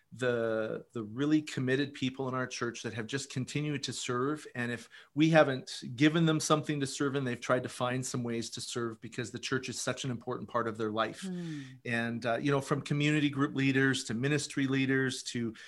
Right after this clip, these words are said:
Speaker 1: uh, project leaders, staff, and church leadership, they've all continued to serve during covid. Now it's looked different. And we've had to try to change some things. You know, I remember when covid first hit, everything shut down, right? Every,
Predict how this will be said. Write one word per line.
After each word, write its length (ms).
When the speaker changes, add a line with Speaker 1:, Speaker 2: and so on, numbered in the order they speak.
Speaker 1:
uh, 240
project 640
leaders, 440
staff, 520
and 100
church 320
leadership, 500
they've 160
all 160
continued 600
to 100
serve 440
during 340
covid. 360
Now 180
it's 160
looked 220
different. 440
And 220
we've 180
had 380
to 240
try 220
to 80
change 420
some 180
things. 360
You 60
know, 80
I 80
remember 420
when 300
covid 360
first 380
hit, 320
everything 580
shut 360
down, 360
right? 220
Every, 180